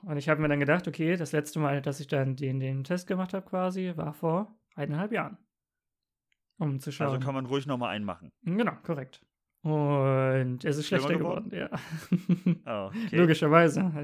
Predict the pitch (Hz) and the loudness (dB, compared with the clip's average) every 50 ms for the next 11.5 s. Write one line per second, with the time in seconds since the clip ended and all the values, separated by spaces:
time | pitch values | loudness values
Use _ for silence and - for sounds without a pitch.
0 | 143 139 135 - 160 147 - 156 139 143 135 139 165 156 151 170 - - - 165 | -8 -8 -6 -4 -4 -2 0 0 -2 -2 -2 -2 -4 -2 -2 -4 -8 -6 -6 -6
1 | - - 156 151 175 196 226 - 160 165 180 175 160 - - - - - - _ | -6 -8 -10 -10 -10 -12 -10 -10 -12 -10 -8 -10 -10 -8 -10 -10 -10 -12 -16 _
2 | - - - 98 92 185 185 185 175 165 151 - _ _ - 151 143 139 135 131 | -6 -4 -4 -4 -4 -8 -10 -10 -10 -10 -12 -16 _ _ -2 0 0 2 2 2
3 | 131 127 127 123 123 123 123 120 - - 240 190 139 135 127 123 123 123 123 123 | 2 0 0 0 0 -2 -2 -4 -6 -10 -6 -4 -4 -4 -4 -4 -4 -4 -4 -6
4 | 123 123 123 123 127 135 151 208 - _ _ _ _ - 151 151 151 131 123 147 | -6 -6 -6 -8 -8 -10 -12 -12 -16 _ _ _ _ -2 0 0 -2 -2 -2 -2
5 | 143 135 151 143 - 156 143 - 147 - - - 151 160 165 - 190 180 - 196 | 0 0 0 0 0 -2 0 0 -2 -2 -2 -2 -4 -4 -2 -2 -6 -2 -2 -4
6 | 196 226 262 247 _ _ _ _ _ - 180 - - 165 156 165 147 151 - 196 | -4 -4 -6 -12 _ _ _ _ _ -18 -18 -16 -16 -12 -10 -10 -10 -8 -6 -6
7 | 214 233 226 226 233 208 - - - 202 170 - - - _ _ _ _ - - | -6 -6 0 _ 4 4 4 4 2 2 2 2 -6 -14 _ _ _ _ -14 -14
8 | - 240 262 247 180 156 151 151 147 160 156 139 143 131 143 139 135 - - 135 | -14 -14 -6 0 0 2 2 4 4 4 4 4 4 4 4 2 2 0 -2 -2
9 | 135 131 131 - - - - - 156 - - 170 - - - 185 180 - - - | -2 -2 -2 -4 -4 -4 -2 -4 -4 -2 -2 -4 -2 2 2 2 2 2 -10 -10
10 | _ _ _ - 131 - - 277 - - 220 214 220 160 - - 180 151 143 139 | _ _ _ -2 2 2 2 4 4 2 2 2 0 0 -2 0 2 4 4 6
11 | 139 139 135 135 135 131 131 135 131 | 6 4 4 4 4 4 4 2 0